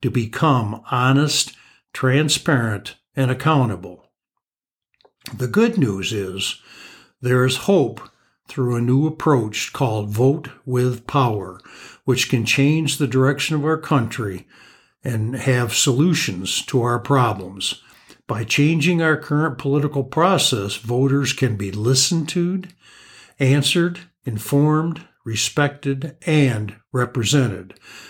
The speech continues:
This moves voters to first position with a power of influence. That is democracy. Please visit vote with power dot com, vote with power dot com,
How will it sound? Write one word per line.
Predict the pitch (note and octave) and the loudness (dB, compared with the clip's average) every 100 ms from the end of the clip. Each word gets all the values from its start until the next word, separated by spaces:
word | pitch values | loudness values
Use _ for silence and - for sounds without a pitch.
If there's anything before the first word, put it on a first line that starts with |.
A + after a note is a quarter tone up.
| - A2 | -18 -4
This | A2+ E3+ - - | 2 2 2 0
moves | D3+ D3 A2 | 0 0 0
voters | A2+ D3 C3 G2+ G2 - | 2 2 2 0 -4 -8
to | G#2+ | -8
first | - - A3 G#3 - | -6 0 2 2 0
position | - G#2+ G#2 F#2+ - G2 G2+ - _ _ - | -4 -4 -4 -4 -6 -8 -12 -18 _ _ -6
with | A#2+ G#2+ | -4 -4
a | |
power | - C3+ B2 A#2+ A#2 A2+ | -2 0 2 2 0 2
of | A#2 | 4
influence. | D3+ D3+ - A2 F2+ F#2 - - - - _ _ | 4 2 0 -6 -8 -8 -6 -6 -6 -20 _ _
That | - B2+ B2+ C#3+ - | -4 0 2 0 -2
is | C3 B2 A#2 A2 - _ | -4 -2 -2 -4 -8 _
democracy. | C#3 A#2+ A2 - - - C3 - _ _ - - - - - _ | -6 -2 -2 -4 -8 -8 -8 -14 _ _ -20 -20 -20 -20 -20 _
Please | - C#3 F3+ G3 - | -2 2 4 2 2
visit | C#3 C3+ A2+ G#2 | 4 4 2 -4
vote | G#2+ A2 C3+ E3+ | -2 -2 -2 -2
with | D#3 - | -4 -2
power | D3+ D3 D3+ D3+ | 0 2 2 0
dot | C3+ C#3+ E3 | 2 0 0
com, | - E3+ G#2+ F#2 G2+ - _ _ _ | 0 0 0 -4 -10 -16 _ _ _
vote | A2 A#2 C3 - - C#3 | -4 -2 -2 -6 -8 0
with | C#3 D3+ C3 - | 2 2 -2 -4
power | D3 D3 D3 D3+ C#3 | 0 2 2 -2 -4
dot | - C3 C#3+ | 0 2 2
com, | - E3 A#2 G2+ | 2 2 2 -4